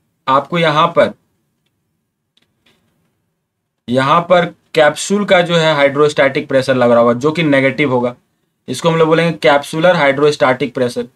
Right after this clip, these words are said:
क्या बोलेंगे? Capsular hydrostatic pressure। एक minute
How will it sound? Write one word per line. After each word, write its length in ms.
क्या 140
बोलेंगे? 360
Capsular 580
hydrostatic 880
pressure। 340
एक 160
minute 280